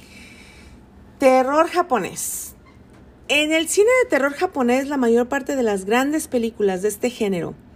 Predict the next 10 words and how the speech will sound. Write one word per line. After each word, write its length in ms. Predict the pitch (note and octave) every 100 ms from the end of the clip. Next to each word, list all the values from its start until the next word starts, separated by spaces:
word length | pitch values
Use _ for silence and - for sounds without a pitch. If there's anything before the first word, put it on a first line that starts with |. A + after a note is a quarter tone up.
| -
que 120 | - G3
llevan 300 | A3 C4 C4
marcando 540 | G3+ F3+ F#3 A#3 B3
tendencia 600 | B3+ F#3+ F#3+ G3+ G#3 F3
en 80 | F3+
Occidente 520 | A#3 - A3 G3 F3+
desde 260 | D#3 D#3 F#3+
hace 160 | G#3 A3+
algunos 380 | G3 A3+ A3+ G3+
años, 400 | A3 D#4 -